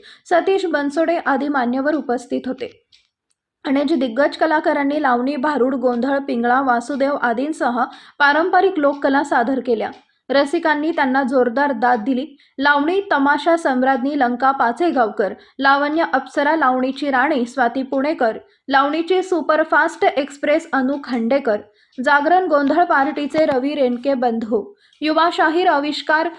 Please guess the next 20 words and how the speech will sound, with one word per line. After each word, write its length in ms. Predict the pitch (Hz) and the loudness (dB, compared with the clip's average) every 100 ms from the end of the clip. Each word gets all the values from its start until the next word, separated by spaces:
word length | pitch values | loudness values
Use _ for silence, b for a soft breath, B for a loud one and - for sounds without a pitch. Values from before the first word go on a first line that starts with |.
| B - | B -4
देशिंगे, 600 | 247 254 277 254 226 180 - B B - | 0 2 0 -2 -2 -4 -8 B B -4
लखन 400 | 277 277 320 302 | -2 0 0 0
बुचडे 420 | 277 285 294 320 | -2 -2 0 0
कोल्हापूर 680 | 349 302 277 269 339 330 226 | 0 0 2 2 0 4 2
यांचा 520 | 220 269 262 262 285 403 B - | 2 0 0 0 -2 -2 B -4
रिद्धी 360 | 277 285 262 359 | -2 0 0 0
ढोल 280 | 311 330 | 2 2
ताशा 420 | 392 330 302 339 311 | 2 2 0 0 0
ग्रुप, 160 | 262 302 - - | 0 -4 -6 0
कोल्हापूरच्या 640 | 277 294 330 320 277 320 | 2 2 2 -2 -2 -2
उदयोन्मुख 500 | 302 247 277 294 311 240 | 0 0 0 -2 -2 0
गायिका 360 | 226 254 294 277 | 0 2 0 0
अर्चना 400 | 247 254 277 262 | -2 -4 -4 -2
निकम, 380 | 254 240 294 214 - | -2 0 0 0 -2
अर्चना 400 | 247 233 262 254 | -4 -2 -4 -4
कदम, 360 | 254 233 240 302 B B - | -2 0 0 -4 B B -2
लावण्यवती 720 | 269 277 320 381 381 339 339 | 0 2 2 2 2 2 0
स्वाती 360 | 339 294 269 320 | -2 0 0 -2
कुंभार 480 | 320 285 262 277 311 | -2 -4 -2 0 0
यांना 440 | 262 247 285 220 | 0 0 0 0